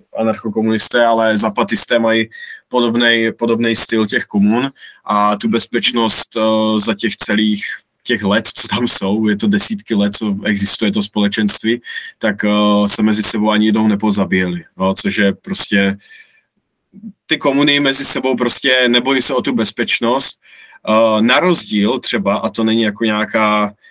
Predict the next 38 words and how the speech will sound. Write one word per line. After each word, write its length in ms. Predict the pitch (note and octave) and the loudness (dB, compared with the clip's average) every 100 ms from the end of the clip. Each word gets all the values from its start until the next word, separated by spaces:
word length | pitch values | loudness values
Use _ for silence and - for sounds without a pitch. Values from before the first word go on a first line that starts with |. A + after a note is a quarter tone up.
| _ _ _ _ - | _ _ _ _ -4
to, 480 | A2+ A2 G#2+ G#2+ G#2 G#2 _ G2 | 0 0 0 -2 -4 -12 _ -4
eh, 340 | G#2+ A2 G#2 | -2 0 0
to 100 | G2+ | 0
já 140 | A2+ A#2 | 0 2
mám 160 | A2+ | 0
třeba 320 | G#2 A2 A2 | 0 0 2
jakoby 720 | G#2+ G2+ G#2 A2 G#2+ G#2 G#2 G2+ - G2+ - - | 0 -2 -2 0 0 0 0 -4 -6 -8 -8 -4
tržně 480 | A#2+ A2+ B2 A#2+ | -2 0 2 0
a 120 | A2 A2 | 0 0
jakože 640 | A2 G#2 G#2+ A2+ G#2+ G2 | 0 -2 -2 0 0 0
ekonomicky, 720 | G#2 G2+ A#2 A2 A2+ - - | -2 -2 0 0 2 0 0
jakoby 280 | G#2+ G2+ A2 | -2 0 -2
Anka 300 | A2 A2 A2+ | 0 0 -2
mi 160 | A2+ A2 | 0 0
nepřijde 420 | G#2+ - B2 A#2 | 0 0 2 2
jakoby, 580 | A2+ A#2 A2 A2 A2 A2 G#2 G#2+ | 2 0 -2 0 0 0 -4 -2
eh, 40 | G#2+ G#2 G#2 | 0 0 2
vůbec 240 | G#2 A#2 | 0 2
špatnej. 680 | A#2 - G#2 G#2 F#2+ B2+ F3+ - _ _ _ _ _ - | 0 0 -4 -2 -2 -2 -4 -6 _ _ _ _ _ -2
A 380 | G2+ G2+ G2 | 0 2 2
nemyslím 420 | G2 A#2 B2 B2 A2 | 2 2 4 2 2
si, 160 | A#2 | 2
že 120 | G#2+ | 2
je 100 | A2+ | 0
to 120 | G#2 G#2 | 0 0
nelogický, 600 | B2 D3 A2+ G2+ - A2 | 0 0 0 -2 0 -2
je 140 | G2 | -2
to 100 | G2+ | -4
právě, 280 | - G#2 G2+ | -4 -2 -2
že 120 | G#2 | 0
naopak, 320 | G#2 A#2 A#2 | 0 0 0
je 80 | A2 | -2
to 100 | G#2 | 0
velmi 260 | G#2 A2 G#2+ | 0 0 0
logická 520 | G#2 G2+ - - G2+ | 0 0 -2 0 -2
jako 240 | G2 G#2 | 0 -2
ideologie 720 | G#2+ A#2+ A2+ G#2+ G#2 G#2 G#2 | 0 0 0 0 0 0 0
a, 500 | F#2+ F2+ F2+ G2 - | -2 -4 -4 -4 -8